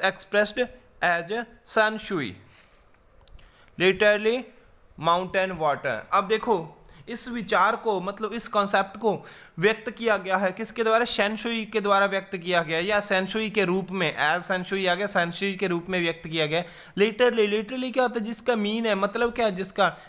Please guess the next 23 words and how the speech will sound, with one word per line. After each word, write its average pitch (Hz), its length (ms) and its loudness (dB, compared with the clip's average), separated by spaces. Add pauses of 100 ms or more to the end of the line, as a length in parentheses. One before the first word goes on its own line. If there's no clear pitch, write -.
(120)
माउंटेन 190 420 2
वाटर, 151 440 2
माउंटेन 196 400 -2
किसको 208 280 -4
बोल 208 140 0
देते 208 160 0
हैं 202 80 0
हम, 196 100 0
पर्वत 196 360 0
को, 220 180 -2
तो 214 100 -2
माउंटेन 196 400 0
वाटर 196 280 0
क्या 214 140 0
हो 202 80 2
जाएगा, 185 360 2 (840)
पर्वतीय 190 580 2
जल, 151 360 0
जिसका 175 280 -4
मतलब 190 280 0
होता 202 220 2
है 214 80 4
पर्वतीय 185 800 2